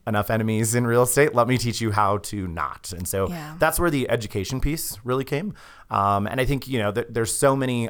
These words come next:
Speaker 1: offices where it is just kind of like baptism by fire. You just kind of get thrown in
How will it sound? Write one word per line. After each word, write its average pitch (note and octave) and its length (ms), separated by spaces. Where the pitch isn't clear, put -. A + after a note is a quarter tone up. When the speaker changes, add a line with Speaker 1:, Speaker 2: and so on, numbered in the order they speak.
Speaker 1:
offices C3+ 560
where A#2 160
it G2+ 80
is A2 200
just A2 140
kind G#2+ 140
of F#2+ 80
like F#2+ 240
baptism F2+ 460
by F2+ 120
fire. D2+ 320
You G2 140
just G2 160
kind G#2 140
of F2+ 40
get F#2+ 180
thrown G2+ 380
in C#3+ 300